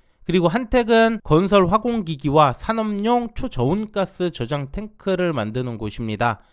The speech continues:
재건주 테마에 들어가는 기업이고요. 엘엔지 플랜트 투자 확대 전망에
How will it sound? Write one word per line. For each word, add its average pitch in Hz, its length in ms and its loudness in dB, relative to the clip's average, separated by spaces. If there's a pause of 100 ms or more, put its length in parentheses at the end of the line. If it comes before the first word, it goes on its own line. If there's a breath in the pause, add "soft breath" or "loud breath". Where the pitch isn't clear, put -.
(160 soft breath)
재건주 202 480 2
테마에 214 720 6
들어가는 151 800 2
기업이고요. 143 800 2
엘엔지 175 480 0
플랜트 214 600 0
투자 185 260 0
확대 190 380 -2
전망에 170 500 0